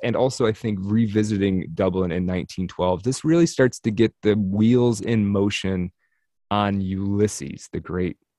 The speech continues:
book Ulysses. So maybe we can start to kind of set the scene about what is this book and why, why is it a big deal and why are we talking about it a hundred years later?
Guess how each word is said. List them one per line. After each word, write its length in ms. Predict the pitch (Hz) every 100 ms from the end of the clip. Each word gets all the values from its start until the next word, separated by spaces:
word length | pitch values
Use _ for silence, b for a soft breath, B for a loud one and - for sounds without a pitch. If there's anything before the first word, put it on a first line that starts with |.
| -
book 260 | 87 85 - -
Ulysses. 580 | 90 87 87 92 - 76 -
So 100 | 104
maybe 240 | 117 160
we 140 | 196
can 120 | 185 139
start 360 | - 123 120
to 60 | -
kind 260 | - 117
of 60 | 107
set 260 | - 113 -
the 40 |
scene 600 | - 107 104 104 95 95 _ _ _ _ _
about 260 | 104 101 -
what 320 | 101 120 139
is 280 | - 117 107
this 200 | 98 95 - _ -
book 240 | 101 90
and 160 | 87 90
why, 560 | 90 101 113 120 117 -
why 280 | 110 113 156
is 120 | 165
it 80 | 151
a 40 |
big 220 | 113 123
deal 200 | 101 110
and 80 | 95
why 180 | 87 107
are 40 | 113
we 80 |
talking 340 | 110 107 107 98
about 240 | 87 80
it 100 | 80 -
a 40 |
hundred 300 | 95 90 82
years 160 | 82 82
later? 260 | 87 -